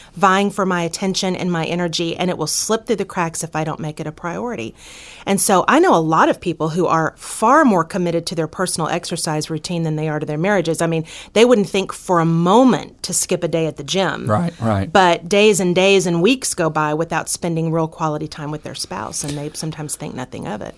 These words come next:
Speaker 2: Well, just like you and I prioritize reading scripture,
Speaker 1: Mm-hmm.
Speaker 2: and we've got to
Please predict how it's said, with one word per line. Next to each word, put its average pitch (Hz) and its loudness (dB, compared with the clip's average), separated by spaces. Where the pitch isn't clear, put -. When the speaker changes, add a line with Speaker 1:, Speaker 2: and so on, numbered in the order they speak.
Speaker 2:
Well, 127 -4
just 113 -6
like 104 -2
you 110 0
and 104 2
I 101 2
prioritize 101 4
reading 98 2
scripture, 95 0
Speaker 1:
Mm-hmm. - -4
Speaker 2:
and 90 2
we've 95 -2
got 92 2
to 98 -2